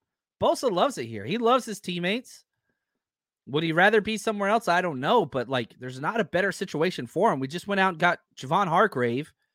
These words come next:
Yeah, I, I think it's gonna work. Yeah, I, I, it sucks. <laughs> It sucks, but yeah, it, it, it's there. C S L says, "Yeah, just lost Il Manning to the Cardinals," uh,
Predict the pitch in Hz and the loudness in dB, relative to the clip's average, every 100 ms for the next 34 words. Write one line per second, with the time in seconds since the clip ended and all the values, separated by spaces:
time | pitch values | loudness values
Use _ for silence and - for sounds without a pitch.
0 | _ _ _ _ _ _ _ _ _ _ | _ _ _ _ _ _ _ _ _ _
1 | _ _ _ _ _ _ - 147 147 151 | _ _ _ _ _ _ -18 -10 -8 -2
2 | 185 196 196 240 208 - 202 135 135 117 | 0 0 -2 -4 -4 0 2 2 2 0
3 | - 151 175 180 185 180 - - _ _ | -2 -2 0 2 0 -2 -8 -12 _ _
4 | 190 - - 311 262 - - - _ 143 | -8 -6 6 6 6 -2 -18 -20 _ -4
5 | 135 - 202 214 - 185 165 - - - | -4 -2 0 2 2 2 0 -2 -20 -20
6 | _ _ _ _ _ - 180 - 277 294 | _ _ _ _ _ -4 -4 2 6 8
7 | 233 - - - _ _ 127 139 135 175 | 6 -2 -20 -20 _ _ -4 -4 2 6
8 | 208 196 - _ _ _ _ _ _ - | 6 4 -2 _ _ _ _ _ _ -4
9 | 143 135 151 151 156 156 160 - 143 127 | -2 2 2 4 0 0 -4 0 2 2
10 | - 175 175 - 165 156 - 135 131 151 | 0 0 0 4 2 2 0 -2 0 4
11 | 151 147 135 _ _ 180 185 - 160 170 | 6 6 2 _ _ -2 -2 0 4 6
12 | 165 - 170 165 151 156 156 - 135 127 | 4 -2 -2 0 0 0 -2 -6 -8 -4
13 | 156 151 151 147 139 - _ _ _ - | 0 0 0 -4 -4 -10 _ _ _ -4
14 | 120 120 120 | 0 2 0